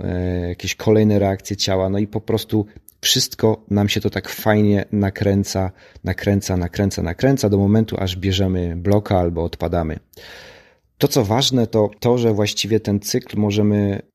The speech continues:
właściwie mamy wpływ na niego w, na każdym tym ogniwie. Można powiedzieć, że mamy możliwość wsadzenia patyka w szprychy tego koła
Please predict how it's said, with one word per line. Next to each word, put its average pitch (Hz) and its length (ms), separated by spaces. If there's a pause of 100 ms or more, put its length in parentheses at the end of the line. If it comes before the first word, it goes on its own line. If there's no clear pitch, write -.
właściwie 151 520
mamy 131 220
wpływ - 640
na 110 240
niego 110 560
w, - 280
na 107 160
każdym 110 340
tym 101 480 (100)
ogniwie. 98 580 (600)
Można 98 220
powiedzieć, 98 480
że 95 560
mamy 110 280
możliwość 101 540
wsadzenia 95 760
patyka 90 720
w - 220 (360)
szprychy - 720
tego 92 240
koła 101 480